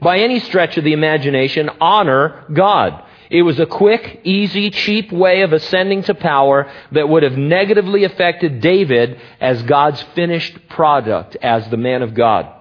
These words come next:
David may have literally cut the corner of Saul's robe,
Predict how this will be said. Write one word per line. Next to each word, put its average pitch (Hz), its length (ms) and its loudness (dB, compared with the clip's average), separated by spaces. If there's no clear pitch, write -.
David 190 360 0
may 170 220 0
have 151 200 0
literally 143 920 0
cut 180 320 -2
the 170 80 -4
corner 165 460 0
of 113 180 0
Saul's 151 460 0
robe, 123 580 2